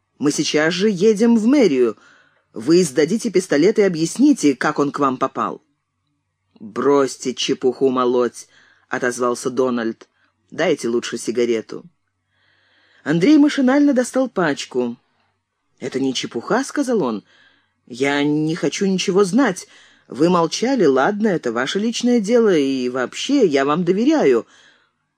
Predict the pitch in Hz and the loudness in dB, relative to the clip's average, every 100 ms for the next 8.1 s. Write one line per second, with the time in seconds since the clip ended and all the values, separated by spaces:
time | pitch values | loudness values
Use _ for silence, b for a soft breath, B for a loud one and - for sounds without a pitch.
0 | _ 127 127 131 107 98 160 214 254 202 | _ -6 -2 -2 -4 0 4 4 2 2
1 | 208 196 233 233 233 220 170 165 139 123 | 2 2 0 2 2 2 2 0 0 0
2 | 220 359 359 302 226 202 147 139 131 123 | 2 2 0 0 2 2 2 -2 -2 -2
3 | 135 120 110 113 104 - b b b b | -4 -4 -4 -4 -6 -8 b b b b
4 | 120 113 147 160 160 202 208 202 220 220 | -6 -2 0 0 -2 0 0 2 2 2
5 | 226 269 330 - 165 160 135 - b b | 0 -2 -2 -2 0 0 0 -2 b b
6 | b 143 156 143 151 - 220 208 160 127 | b -4 0 2 0 0 -2 0 -2 -2
7 | 143 151 160 - 233 277 294 302 208 123 | -2 0 -2 0 -2 0 0 2 0 -2